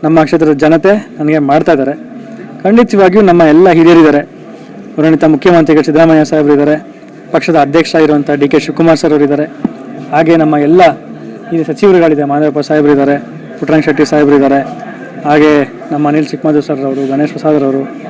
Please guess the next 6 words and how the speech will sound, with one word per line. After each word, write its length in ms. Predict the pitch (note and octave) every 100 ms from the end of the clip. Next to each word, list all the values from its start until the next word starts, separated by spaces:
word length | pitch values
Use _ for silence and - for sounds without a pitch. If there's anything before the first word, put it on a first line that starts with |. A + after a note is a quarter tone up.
| - - - - D3+
ಇದರಿಂದ 200 | D#3 D3+
ಸಿದ್ದರಾಮಯ್ಯ 480 | D3+ D3 D#3 D3
ಸಾಹೇಬರು, 400 | C#3+ D3 C3 C3 C3 - - - - - -
ಹಾಗೆ 180 | D#3 D#3+
ಎಲ್ಲ 380 | D3 D#3 G3 F3+
ನಮ್ಮ 320 | D#3 D#3+